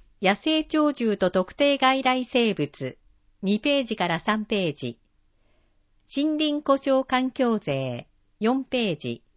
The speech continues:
見逃さないでエスオーエス、女性を支援する法律ができました、七ページ。目次終わり。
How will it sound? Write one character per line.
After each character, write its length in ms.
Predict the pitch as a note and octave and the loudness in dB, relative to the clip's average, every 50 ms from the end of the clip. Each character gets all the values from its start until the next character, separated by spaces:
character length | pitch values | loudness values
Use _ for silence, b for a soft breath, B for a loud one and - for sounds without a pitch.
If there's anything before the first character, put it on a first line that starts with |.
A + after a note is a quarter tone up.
| _ _ _ _ _ _ _ _ _ _ _ _ _ _ _ _ _ _ _ - | _ _ _ _ _ _ _ _ _ _ _ _ _ _ _ _ _ _ _ -4
見 160 | A3 G#3 A3+ | 0 2 2
逃 260 | C#4 D#4 D#4+ D#4+ D#4 D4+ | 2 2 2 0 -2 -2
さ 160 | - D#4+ D4+ | 0 -2 0
な 160 | C#4+ B3+ A3+ | 0 0 0
い 140 | G3+ F3 D#3 | 0 -2 0
で 260 | D3 C#3+ D3+ - _ - | 0 0 0 -2 _ -2
エ 100 | F3+ F3 | -2 -2
ス 300 | - - - C#4 C4+ C4+ | -2 -2 -2 0 2 2
オ 200 | C4 B3+ B3 A#3 A3+ | 2 2 2 2 0
ー 20 | |
エ 100 | G#3+ A3 | 0 -2
ス、 320 | - - - B2+ A#2+ - _ _ _ _ _ _ _ _ _ _ _ - | -4 -6 -10 -10 -10 -12 _ _ _ _ _ _ _ _ _ _ _ -2
女 160 | - G3 G3+ | 0 0 0
性 300 | - - D4 D4 D4 C#4+ | 2 2 2 2 2 2
を 120 | C#4 C#4 | 2 0
支 220 | C4+ - - C4 C4 | -2 -2 -4 -2 -2
援 220 | B3+ B3+ C4 B3 | 0 0 -2 -2
す 120 | - B3+ | -2 0
る 160 | A#3+ B3 A#3+ A#3 | 0 2 2 0
法 220 | - B3 B3 B3 | 0 0 0 0
律 300 | A#3+ A#3+ A#3+ - - A3+ | 0 -2 -4 -4 -4 -2
が 120 | G#3+ G#3+ | -2 0
で 140 | G#3+ G#3+ G#3+ | 0 0 -2
き 160 | - - A3+ | -2 -2 -2
ま 140 | G#3 G#3 G#3 | -2 -2 -2
し 160 | - - - | -4 -6 -6
た、 200 | - C3+ C3 - _ _ _ _ _ _ _ _ _ _ _ - | -4 -4 -4 -4 _ _ _ _ _ _ _ _ _ _ _ -4
七 260 | G#3 G3+ A#3 C4 C4+ C4+ | -2 0 2 2 0 0
ペ 280 | - B3+ A#3+ A3 F#3 | 0 0 0 0 0
ー 60 | D3+ | -2
ジ。 280 | - - B2 A#2 A2+ - _ _ _ _ _ _ _ _ _ _ _ _ _ _ _ _ _ _ _ _ _ _ _ _ _ _ _ _ - | -4 -6 -8 -8 -8 -10 _ _ _ _ _ _ _ _ _ _ _ _ _ _ _ _ _ _ _ _ _ _ _ _ _ _ _ _ -2
目 400 | G3+ G3+ G3 - - B3 B3 A3+ | -2 -2 -2 -2 -2 -4 -4 -2
次 320 | - A3 A3 G3+ - _ _ | -2 -2 -4 -4 -4 _ _
終 240 | - D#3+ D#3 E3 D3+ | -6 -4 -2 -2 -2
わ 80 | D3+ | -4
り。 240 | D3 C#3+ C3+ B2+ - | -4 -6 -8 -10 -10